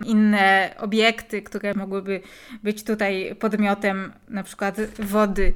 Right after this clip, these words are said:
albo zmysły. I znowu, y, tutaj, mm, jest, y, ten motyw wzlatywania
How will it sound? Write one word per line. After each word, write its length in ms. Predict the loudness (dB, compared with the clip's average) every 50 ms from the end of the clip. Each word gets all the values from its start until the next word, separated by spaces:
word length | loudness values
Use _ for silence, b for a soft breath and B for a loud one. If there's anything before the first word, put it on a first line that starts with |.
| b b b b 0
albo 440 | 2 2 2 2 2 2 2 2 2 -2 -4 -6
zmysły. 720 | -6 -2 2 2 4 4 4 2 2 0 -4 -6 -6 -6 -8 -14 _ _ _ -20 _ _ _ _ _ _ -20 _ _ _ _ _ _ _ _ _ _ _ _ _ _ _ _ _ _ _ _ -20 _ _
I 80 | -6 -4
znowu, 600 | 0 0 2 2 2 2 2 0 0 0 -2 -4
y, 320 | -4 -4 -4 -2 -2 -2
tutaj, 680 | -4 -6 -8 -8 -4 2 4 4 6 6 4 2 0 0 -2 -4 -8 -14 -20 -12 -6
mm, 640 | -4 -2 0 0 0 0 0 -2 -4 -6 -8 -16 b b b b b b b b b b b _ _ _
jest, 540 | -4 2 4 6 6 4 2 -2 -6 -4 0
y, 240 | 2 2 2 0 -2 -8 -16 -20 -16 -6
ten 180 | -4 0 0 2
motyw 320 | 4 2 2 2 -2 -4
wzlatywania 1000 | -2 -4 -4 -4 0 0 0 0 2 0 2 4 4 4 6 8 8 8 8 6